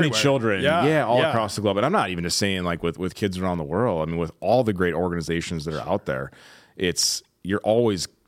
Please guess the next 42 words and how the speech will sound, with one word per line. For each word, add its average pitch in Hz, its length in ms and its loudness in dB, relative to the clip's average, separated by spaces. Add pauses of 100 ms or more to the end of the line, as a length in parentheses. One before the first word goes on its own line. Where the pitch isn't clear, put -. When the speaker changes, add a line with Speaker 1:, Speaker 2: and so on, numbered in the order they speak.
(120)
Speaker 2:
constantly 107 600 -2
prioritizing 65 760 -6 (320)
on. 65 400 -10
Speaker 1:
How 180 140 0
do 240 80 0
you 233 80 6
find 151 400 0
a 139 40 0
community? 127 540 -4
So 143 280 2
with 160 340 0
that, 123 340 -2
like, 131 260 -4
is, 127 380 -10
I 127 40 -4
mean, 127 360 -4
yeah, 131 220 0
you, 123 200 -8
I 127 60 -4
mean, 127 140 -4
there's 131 300 -2 (840)
communities 135 480 -2 (120)
everywhere 107 720 -6
that, 120 200 0
Speaker 2:
Yeah. - 120 -4
Speaker 1:
that 123 180 -2
need 127 320 -2
what 117 140 -8
you 123 100 -4
guys 117 260 -2
are 104 100 -6
offering. 107 360 -6
How 127 220 -2
do 135 40 -2
you 131 140 -2
go, 113 240 -4
"Okay, 113 320 -6
like, 113 260 -8
with 131 220 -4
the 120 120 -4
limited 120 520 -4 (240)
resources, 120 840 -4